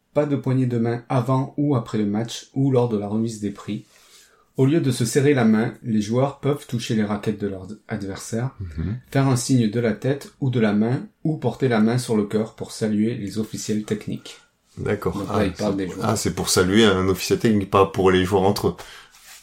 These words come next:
Speaker 1: Non, non, oui.
Speaker 2: Ouais,
Speaker 1: C'est ça.
Speaker 2: d'accord.
Speaker 1: Euh, très bien. Donc du coup, maintenant, euh,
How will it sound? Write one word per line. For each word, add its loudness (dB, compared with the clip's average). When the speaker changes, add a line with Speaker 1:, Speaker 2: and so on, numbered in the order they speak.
Speaker 1:
Non, 4
non, 2
oui. -6
Speaker 2:
Ouais, -4
Speaker 1:
C'est -10
ça. -2
Speaker 2:
d'accord. -4
Speaker 1:
Euh, 2
très -2
bien. 2
Donc 2
du 0
coup, -2
maintenant, 2
euh, 4